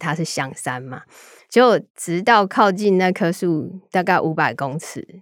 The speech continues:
的时候，开始出现台湾杉了。它最后还是一棵台湾杉，目前为止超过七十公尺的都是台湾杉，就是台湾杉还是台湾最高的树。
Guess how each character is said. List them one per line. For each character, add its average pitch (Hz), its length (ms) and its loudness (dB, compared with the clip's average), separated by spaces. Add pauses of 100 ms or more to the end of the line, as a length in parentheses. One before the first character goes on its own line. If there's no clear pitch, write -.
的 147 140 -6
时 143 160 -6
候， 175 120 0
开 196 220 2
始 175 100 -2
出 160 200 -6
现 170 160 0
台 151 160 -6
湾 131 180 -6
杉 127 300 -8
了。 - 140 -16 (460)
它 196 260 4
最 190 200 4
后 190 160 6
还 135 140 -2
是 156 120 -6
一 156 60 -2
棵 156 180 -8
台 127 160 -8
湾 120 220 -8
杉， - 260 -16 (200)
目 233 240 0
前 160 200 2
为 156 140 2
止 120 500 -6
超 196 220 2
过 202 100 4
七 185 160 -4
十 165 120 -8
公 151 200 -6
尺 117 280 -10
的 - 400 -16
都 160 120 -4
是 175 120 -6
台 160 120 -6
湾 131 220 -10
杉， 135 300 -12
就 160 120 -10
是 170 240 -4 (560)
台 165 120 -2
湾 185 180 2
杉 185 240 2
还 156 140 -4
是 160 180 -4
台 127 160 -8
湾 131 160 -8
最 135 160 -10
高 120 180 -6
的 120 140 -10
树。 - 220 -12